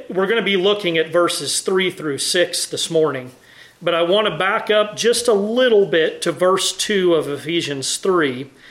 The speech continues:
when we read, "Assuming," in verse two, "assuming that you have heard of the stewardship of God's grace that was given to me for you." What Paul is saying is more a manner of him not saying, "Assuming that you have heard," but,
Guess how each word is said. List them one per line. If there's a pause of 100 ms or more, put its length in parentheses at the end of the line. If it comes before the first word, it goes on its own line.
(300)
when
we
read, (160)
"Assuming," (1080)
in
verse
two,
"assuming
that
you
have
heard
of
the
stewardship
of
God's
grace
that
was
given
to
me
for
you." (1500)
What
Paul
is
saying (200)
is
more
a
manner
of
him
not
saying,
"Assuming
that
you
have
heard,"
but,